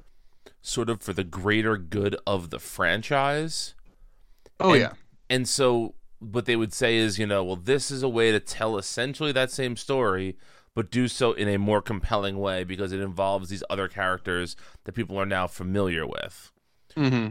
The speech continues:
Speaker 1: And the argument can be made that, you know, the Kanan comic was not, like, that didn't set the world on fire in terms of popularity,
Speaker 2: Mm-hmm.
Speaker 1: so it's not like a ton of people read that comic.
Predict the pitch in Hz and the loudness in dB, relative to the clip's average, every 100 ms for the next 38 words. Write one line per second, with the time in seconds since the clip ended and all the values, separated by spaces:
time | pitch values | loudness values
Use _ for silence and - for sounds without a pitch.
0 | - 135 165 165 101 113 113 104 107 104 | -2 0 0 0 0 0 0 -2 -2 0
1 | 98 98 92 - 95 90 - 127 120 113 | 2 2 0 -2 -4 -6 -2 -2 -2 -4
2 | 113 104 104 101 95 101 98 98 - - | -2 -2 -2 -4 -4 -2 0 0 -4 -12
3 | - - _ _ - 101 - 113 127 120 | -16 -20 _ _ -4 -2 0 -2 0 -2
4 | 113 107 95 98 104 110 - 117 120 120 | -2 0 2 4 4 2 2 2 4 4
5 | 104 98 104 92 98 95 85 90 - 98 | 2 0 -4 0 2 2 -2 -12 -6 -4
6 | 98 92 98 123 143 147 - 117 104 101 | -2 0 0 2 0 -4 -4 -2 0 0
7 | 98 - 113 123 131 107 - 104 104 107 | -4 -4 -2 -2 -4 -8 -8 -6 -6 -8
8 | 95 87 90 101 120 123 - 147 156 170 | -10 -6 -4 -2 0 -2 -4 -8 -8 -10
9 | - | -16